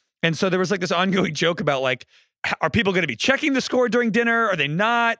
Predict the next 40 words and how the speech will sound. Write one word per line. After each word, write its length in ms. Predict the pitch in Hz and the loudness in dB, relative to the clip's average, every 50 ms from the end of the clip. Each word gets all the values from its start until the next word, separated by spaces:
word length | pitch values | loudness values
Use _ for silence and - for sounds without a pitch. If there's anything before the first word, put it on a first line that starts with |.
| _ _ - | _ _ -6
And 140 | 180 170 156 | -6 -4 -2
so 100 | - 175 | -2 0
I 100 | 165 160 | 0 0
led 220 | 165 170 170 160 | 0 0 -2 -2
the 60 | 160 147 | -2 -4
best 220 | 160 151 - - | -4 -4 -4 -4
man 180 | 143 139 143 131 | -4 -4 -4 -4
speech 200 | - 135 131 - | -6 -8 -6 -4
by 120 | - 131 | -4 -4
saying, 340 | 123 - 139 127 123 120 120 | -2 -2 -2 -2 -2 -2 -2
I 120 | 120 135 139 | -2 -2 -2
said, 380 | - - 143 135 131 127 127 | -2 -2 -2 -2 -2 -4 -4
like, 300 | 127 123 120 - - - - _ _ _ _ - | -4 -4 -4 -6 -10 -16 -20 _ _ _ _ -2
"Uh, 120 | - 156 160 | -2 -2 0
first 260 | - 214 208 185 - | 2 0 0 0 0
I'm 80 | 196 | -2
gonna 100 | 190 175 | -2 -2
start 200 | 147 - 185 180 | -2 -2 -2 0
with 140 | 170 170 - | 0 -2 -2
what's 160 | 160 160 - - | -2 -2 -2 -2
on 100 | 156 151 | -2 -2
everybody's 360 | 151 147 147 147 143 139 135 | -2 -2 -2 -4 -4 -4 -4
mind." 420 | 139 135 135 127 123 120 113 - _ _ _ _ _ - | -2 -2 0 -2 -2 -4 -6 -10 _ _ _ _ _ -10
And 100 | 127 117 | -6 -6
I 40 | |
was 80 | 117 117 | -4 -4
like, 180 | 123 120 113 - | -4 -6 -4 -6
"The 80 | 131 | -4
Warriors 300 | 120 123 120 117 120 110 | -2 -2 -2 -2 -2 -2
are 80 | 120 104 | -4 -6
up 140 | 90 - - | -6 -8 -10
four." 320 | - 104 101 95 - - _ _ _ _ _ - - - - - _ - | -8 -8 -8 -8 -12 -14 _ _ _ _ _ -4 -4 -4 -6 -10 _ -10
And 140 | 123 139 | -8 -6
everybody, 320 | 143 147 151 151 139 139 139 | -6 -6 -6 -4 -4 -4 -4
like, 160 | 139 - - | -4 -6 -6
clapped. 360 | - - - 147 143 - - - | -4 -2 -2 -2 -2 -4 -8 -12
It 40 | |
was 100 | 156 151 | -12 -8
like, 140 | 170 - - | -8 -8 -6
"Yeah." 180 | - - 247 | -6 -6 -8